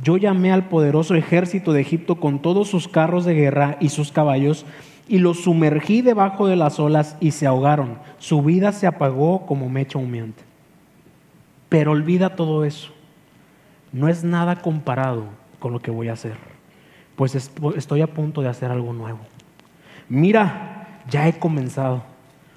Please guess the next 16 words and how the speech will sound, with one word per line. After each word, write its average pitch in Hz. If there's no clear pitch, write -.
¿No 135
lo 180
ves? 190
Haré 131
un 175
camino 151
a 120
través 120
del 131
desierto. 120
Crearé 123
ríos 135
en 123
la 113
tierra 127
árida 131